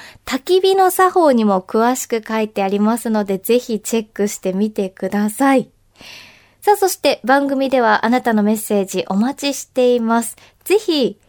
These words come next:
焚き火の体験談やあなたの焚き火の作法などあったら教えてください。ぜひシェアできたらと思います。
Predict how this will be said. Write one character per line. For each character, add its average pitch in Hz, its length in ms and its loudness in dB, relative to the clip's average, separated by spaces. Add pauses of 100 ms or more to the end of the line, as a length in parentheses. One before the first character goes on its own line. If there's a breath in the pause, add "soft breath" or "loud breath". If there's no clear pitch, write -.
(360 soft breath)
焚 247 220 -6
き 392 160 2
火 415 160 4
の 392 180 2
体 320 360 -4
験 349 340 -2
談 208 240 0
や 208 260 2
あ 226 60 2
な 403 160 0
た 381 120 2
の 190 220 -2
焚 214 140 -8
き 349 180 -4
火 381 160 0
の 381 140 0
作 427 260 -2
法 415 180 2
な 330 160 2
ど 269 220 2
あ 302 60 2
っ 311 80 -2 (100)
た 294 140 2
ら 262 180 2
教 240 80 -4 (220)
え 247 160 2
て 247 260 -2
く 247 240 -4
だ 254 240 0
さ 262 280 -2
い。 214 100 -2
ぜ 240 100 0
ひ 220 140 -4
シ 233 160 -4
ェ 214 80 0
ア 202 40 -2
で 208 120 -2
き - 80 -8
た 196 100 -6
ら 180 140 -6
と 185 100 -8
思 180 140 -6
い 175 60 -8
ま 196 140 -2
す。 - 140 -10